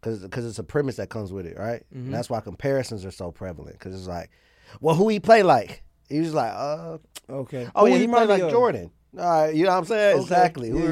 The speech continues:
Speaker 1: remind me
Speaker 2: yeah.
Speaker 1: of, right? Like, who, who?
Speaker 2: 'Cause that's what I'm familiar with.
Speaker 1: Exactly. That's what they familiar with.
Speaker 2: Yeah,
Speaker 1: So then
Speaker 2: familiarity breeds comfort.
Speaker 1: breeds content,
Speaker 2: Yeah,
Speaker 1: right? So
Speaker 2: content,
Speaker 1: then
Speaker 2: yeah, yeah.
Speaker 1: the niggas is like, "Oh, well, it sound like Kendrick,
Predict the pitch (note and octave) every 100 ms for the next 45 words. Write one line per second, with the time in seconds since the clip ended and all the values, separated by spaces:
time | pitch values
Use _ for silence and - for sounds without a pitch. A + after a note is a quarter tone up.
0 | D#3 D3 C#3+ C#3 B2 B2 E3 D3+ A#2+ B2+
1 | F#3 G#3+ F#3+ A3+ G3+ - _ _ E3 F3+
2 | G3+ F#3 F3+ A3 C4 E3 A#2+ - F#2+ E2+
3 | C3 B2 G2 G#2+ - A2 G2+ G2+ C3 E3
4 | D3 A#2 F#3 D#3+ E3 D#3 G3 F#3+ C#3+ G#3
5 | F#3+ D#3+ - _ A#2 D#3+ F3 D3 - E3
6 | A#2 A#2 - G#2+ - F#3 D#3+ F#3 D#3+ F3
7 | - B2+ C#3 D3 D3 C3 C3+ D3 C3+ B2
8 | B2 G#2+ G2 _ _ - C3+ E3 G#2+ D2+
9 | F#2 A2+ B2+ C3+ C#3 _ _ _ _ -
10 | E2+ G#2 B2+ C3+ B2+ - - - _ _
11 | _ - F#3+ B2 -